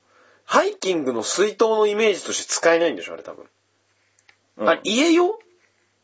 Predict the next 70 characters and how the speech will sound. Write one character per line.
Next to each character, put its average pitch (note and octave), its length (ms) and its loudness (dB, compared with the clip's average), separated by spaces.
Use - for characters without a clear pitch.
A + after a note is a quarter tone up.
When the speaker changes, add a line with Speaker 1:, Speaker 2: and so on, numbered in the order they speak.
Speaker 2:
あ G#2 100 -2
れ C#3+ 60 4
は D3 120 6
だ D3 120 6
か G2 80 6
ら、 - 220 -2
<clears throat> - 240 -2
君 G#2+ 260 -6
み G#2+ 120 -8
た F2+ 100 -6
い F#2 60 -14
に F#2 80 -18
さ、 F#2 320 -14
外 A#2 220 2
出 A2 240 -14
先 G#2+ 240 -8
で G#2+ 40 0
飲 G#2 120 -4
む G#2 120 -8
用 G2 120 -6
で G2 80 -8
し - 80 -16
ょ。 - 60 -20
Speaker 1:
あ、 F#3 80 2
じ F#3+ 60 2
ゃ - 40 0
あ、 - 40 -12
も G3 240 -2
う G3+ 40 4
普 - 60 -8
通 A3 140 0
に F#3 40 0
バ B3 140 2
ッ - 80 -20
グ F3 80 0
に C3 60 0
入 A#2+ 100 -2
れ C#3+ 100 0
て D3 100 -2
持 E3+ 120 2
っ A3+ 60 -6
て - 320 -2
る C3+ 320 0
っ - 20 -20
て - 120 -18
こ - 100 -18
と？ - 180 -12
Speaker 2:
う G#2 40 -10
ん。 F2+ 220 -14
Speaker 1:
で、 G3+ 80 2
五 A3 140 2
百 B3+ 200 0
ミ C4+ 120 0
リ B3+ 80 -2
リ B3+ 80 -2
ッ - 20 -20
ト A2 120 0
ル F2+ 40 -6
な D#2+ 80 -8
ん - 20 -12
で - 60 -18
す - 40 -20
よ、 - 60 -20
そ F#2+ 120 -14
れ F2 60 -8
は、 E2 120 -10
ち - 80 -20
ゃ F#2 40 -18
ん D#2+ 40 -18
と。 - 200 -20